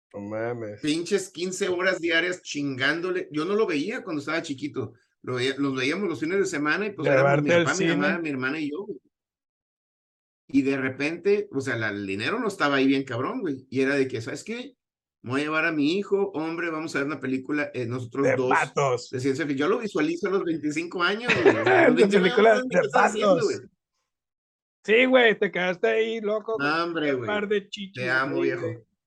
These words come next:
Speaker 1: <laughs> Es todo, mi hermano. Te mando
Speaker 2: Hermoso,
Speaker 1: un
Speaker 2: güey,
Speaker 1: abrazo.
Speaker 2: hermoso.
Speaker 1: Genial.
Speaker 2: Lindo.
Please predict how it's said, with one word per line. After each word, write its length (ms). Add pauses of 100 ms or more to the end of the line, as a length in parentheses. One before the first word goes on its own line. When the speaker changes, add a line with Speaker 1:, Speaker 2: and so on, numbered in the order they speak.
(260)
Speaker 1:
<laughs> 760 (600)
Es 280
todo, 400
mi 60
hermano. 340
Te 60
mando 200
Speaker 2:
Hermoso, 180
Speaker 1:
un 60
Speaker 2:
güey, 120
Speaker 1:
abrazo. 460
Speaker 2:
hermoso. 460 (200)
Speaker 1:
Genial. 520
Speaker 2:
Lindo. 160